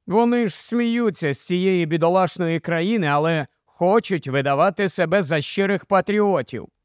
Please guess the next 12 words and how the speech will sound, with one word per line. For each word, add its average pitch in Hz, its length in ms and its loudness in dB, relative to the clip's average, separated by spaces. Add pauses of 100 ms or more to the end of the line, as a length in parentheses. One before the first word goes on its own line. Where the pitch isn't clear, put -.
(340)
У 240 120 -2
мене 247 280 2
кілька 233 380 0
друзів 190 420 0
ветерани. 147 680 0 (300)
От 139 240 -2
їх 226 300 0
я 131 160 2
поважаю. 151 760 0 (720)
Один 117 460 -2
із 156 220 0
них 208 420 0